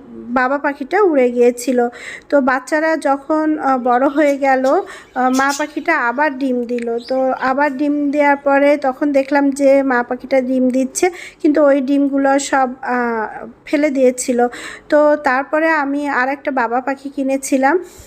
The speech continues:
তো সেই বাবা পাখি থেকে আবার, আহ,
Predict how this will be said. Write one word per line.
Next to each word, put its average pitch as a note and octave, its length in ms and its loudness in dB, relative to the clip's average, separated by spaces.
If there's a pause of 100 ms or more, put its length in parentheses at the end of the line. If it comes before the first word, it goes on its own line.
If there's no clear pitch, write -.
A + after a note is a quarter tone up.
(200)
তো C#4 140 4
সেই D4+ 280 0
বাবা C4+ 280 0
পাখি C#4 440 -2
থেকে C4+ 280 0 (420)
আবার, C4+ 440 0
আহ, B3+ 400 -4